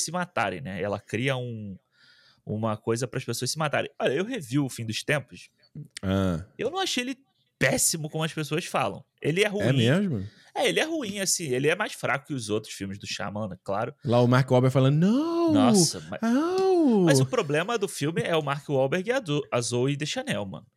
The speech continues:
Speaker 1: Os dois
Speaker 2: Puta
Speaker 1: são muito
Speaker 2: merda.
Speaker 1: ruins, assim.
Speaker 2: Tão
Speaker 1: É.
Speaker 2: perdidos no filme, né?
Speaker 1: Caralho,
Speaker 2: Perdidos.
Speaker 1: ela então é impressionante como é ruim. Impressionante.
Speaker 2: Tadinha,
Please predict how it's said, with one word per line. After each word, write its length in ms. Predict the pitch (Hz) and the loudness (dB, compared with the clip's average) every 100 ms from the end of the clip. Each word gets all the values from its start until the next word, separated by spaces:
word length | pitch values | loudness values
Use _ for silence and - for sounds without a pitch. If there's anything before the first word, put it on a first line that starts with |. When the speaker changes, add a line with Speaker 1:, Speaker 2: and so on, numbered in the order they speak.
| _ | _
Speaker 1:
Os 140 | 143 151 | -4 -2
dois 260 | 117 127 - | 0 2 2
Speaker 2:
Puta 120 | 269 | 0
Speaker 1:
são 100 | 95 | -2
muito 220 | 95 - | -2 -2
Speaker 2:
merda. 160 | - 196 | -2 -2
Speaker 1:
ruins, 200 | 107 104 | -2 -6
assim. 300 | - - - - _ _ _ | -10 -12 -16 -20 _ _ _
Speaker 2:
Tão 120 | - 101 | -2 4
Speaker 1:
É. 40 | |
Speaker 2:
perdidos 440 | 117 113 110 127 135 | 6 6 4 4 4
no 120 | 143 | 4
filme, 300 | 123 104 95 | 2 2 0
né? 160 | 92 - | -2 -6
Speaker 1:
Caralho, 420 | - 220 262 123 131 | -6 -4 2 4 4
Speaker 2:
Perdidos. 220 | - - | 4 4
Speaker 1:
ela 140 | 262 | 2
então 440 | 226 - 120 160 240 | -4 -4 -2 -2 -2
é 120 | 214 | -6
impressionante 840 | 247 - 269 - 381 320 160 190 | -8 -6 -6 -4 -6 -2 -4 -4
como 240 | - 151 147 | -6 -4 -4
é 40 | |
ruim. 340 | 101 98 92 - _ - | -4 -8 -10 -16 _ -6
Impressionante. 720 | 170 247 269 - 262 214 - | -6 -4 -4 -2 -4 -4 -4
Speaker 2:
Tadinha, 600 | 78 78 82 78 76 | -4 -4 -2 -2 -4